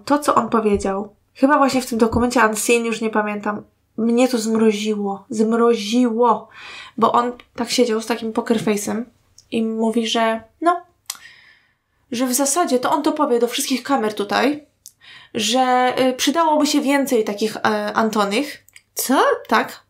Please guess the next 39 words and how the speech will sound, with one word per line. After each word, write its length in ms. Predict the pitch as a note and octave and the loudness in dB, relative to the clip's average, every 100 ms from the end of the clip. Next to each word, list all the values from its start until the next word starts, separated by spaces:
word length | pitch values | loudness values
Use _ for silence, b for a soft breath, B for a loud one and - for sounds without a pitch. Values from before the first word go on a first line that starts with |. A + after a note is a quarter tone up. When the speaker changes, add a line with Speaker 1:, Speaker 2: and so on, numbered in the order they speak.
| _ _ _ _ - | _ _ _ _ -2
Speaker 1:
I 380 | A3 A3 A3 A3 | 0 2 2 0
ta 80 | |
kobieta 340 | A3+ G#3+ A3 A3+ | -2 0 0 0
mówi, 180 | A3 A3 | -2 0
ale 140 | A3 | 0
co 120 | A3 | -2
pan 160 | G#3+ G#3+ | -2 -2
ma 80 | G#3+ | 0
na 100 | B3 | 0
myśli? 300 | D#4 - G#3+ | 0 0 -4
On 80 | |
mówi, 280 | G#3 G#3 A#3 B B B B | -4 -4 -4 B B B B
żeby 260 | B3 C4+ C#4+ | 0 2 2
pozbyć, 460 | C#4+ C#4+ A#3+ B3+ | 2 2 2 0
żeby 260 | - B3+ C4+ | 2 2 4
wynieść 340 | C4+ C4+ - | 4 2 0
śmieci, 400 | - A#3 A3 G3+ | 0 0 0 -2
pozbyć 380 | G3+ A3+ G#3+ G3+ | -2 -4 -6 -8
się 80 | A#3 | -8
śmieci. 460 | - G#3 - G3 - _ _ _ _ _ _ _ _ _ _ _ _ | -8 -8 -8 -12 -12 _ _ _ _ _ _ _ _ _ _ _ _
Czyli 480 | - A3 A3 G#3+ G#3+ _ _ | -4 0 2 0 -4 _ _
tych 260 | B3 A#3+ - | -4 -4 -4
kobiet, 280 | B3 G#3 | -2 2
Speaker 2:
Ja 60 | G3+ | 2
rozumiem, 180 | A3 A3 | 0 0
Speaker 1:
których 260 | G3 G3 | 0 0
się 120 | F3+ G#3 | 0 -2
Speaker 2:
tak. 120 | G3 | -2
Speaker 1:
pozbył. 340 | G3+ - F#3+ F#3+ _ _ _ _ _ _ _ F#3+ | -4 -4 -8 -8 _ _ _ _ _ _ _ -2
Speaker 2:
No 160 | F#3 | -2
to, 200 | F3+ G3 F#3+ F#3 F#3+ F#3+ F3+ F3+ F3+ - | -2 0 2 4 4 4 4 4 2 -4
pff, 440 | - - - - | -12 -10 -10 -8
fajnie. 460 | - F3+ F3 E3 F3 | -2 -2 0 -4 -4
A 140 | B3+ F3+ | 0 2
Speaker 1:
No. 80 | A#3+ | 4
Speaker 2:
on 160 | G3 | 4
nie 140 | G3 F#3+ | 2 2
jest 160 | F3+ - | -2 -2
śmieciem? 460 | G3 F#3+ A3 C4+ | -2 0 2 0